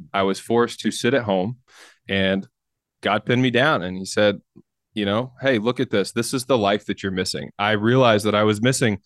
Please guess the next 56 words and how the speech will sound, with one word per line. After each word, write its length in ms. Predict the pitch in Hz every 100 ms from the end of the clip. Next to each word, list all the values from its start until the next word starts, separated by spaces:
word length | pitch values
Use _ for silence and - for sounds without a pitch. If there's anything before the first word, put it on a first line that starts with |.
| _ - - _
I 60 | 113
saw 140 | 135
everything 280 | 139 135 123
that 40 |
was 140 | 107 110
missing 300 | 104 110 104
at 80 |
the 60 | 98
breakfast 420 | 101 92 101 -
table 240 | 101 95 95
in 60 |
the 40 | 92
mornings 380 | 92 90 87
because 260 | - - 98
I 120 | 101
was 120 | 95
going 320 | - 101 98 92
to 80 |
work 240 | 92 92 92
early. 240 | 90 90
I 60 | 92
saw 280 | - 117 131
everything 300 | 117 113 107
that 60 |
was 140 | 107 117
missing 240 | 110 113
throughout 360 | 117 104 113 120
the 80 |
day, 320 | 117 147 120 92 _ _ _ -
you 80 |
know, 60 | 113
to 240 | 123 135
and 100 | 135
from 220 | 123 127 127
the 100 | 123
activities, 640 | 117 - 127 110 98 98
the 100 | 107
lunchtime, 460 | 107 117 - 104 98
the 60 |
arts 260 | 104 120 -
and 100 | 110
crafts, 480 | 117 107 101 - -
the, 260 | 110 107 104
the 140 | 107
laughs, 400 | 104 110 107 -
the 80 | 107
moments, 500 | 107 113 110 98 -
the, 240 | 107 104
the 120 | 110
memories, 520 | 110 113 110 104 98 95
the 140 | 101
walking 320 | 104 113 120
for 100 | -
the 120 | 107
first 260 | - 107 -
time, 240 | 110 104